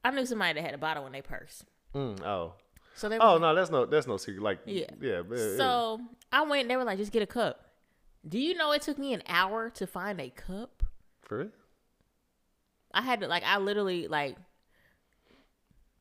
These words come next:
Speaker 1: could not
Speaker 2: Nah.
Speaker 1: find a cup. I'm literally walking around, like, then the funny thing is, for some reason, I walked in with a Sprite, and everybody's, like, begging me for a chaser, and I'm like,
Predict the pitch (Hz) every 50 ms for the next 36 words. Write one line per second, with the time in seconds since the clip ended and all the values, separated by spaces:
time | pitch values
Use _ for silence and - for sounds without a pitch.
0 | _ _ _ _ _ - - 240 214 208 175 - - 175 160 156 - - 165 135
1 | 101 - - _ _ _ _ _ - - 175 196 202 202 208 202 185 180 165 170
2 | 160 170 196 202 202 180 170 170 170 170 170 170 165 165 160 147 139 123 - -
3 | - - - - 180 202 214 214 220 214 226 220 220 185 175 170 - 185 185 -
4 | 214 214 220 208 202 180 175 156 151 151 156 156 175 - 190 175 160 147 143 -
5 | - - - 156 170 165 - - 151 156 151 160 151 147 151 135 143 139 151 147
6 | 147 143 156 147 143 143 - - 127 131 - - 156 147 147 - - - - -
7 | 143 147 151 151 143 131 -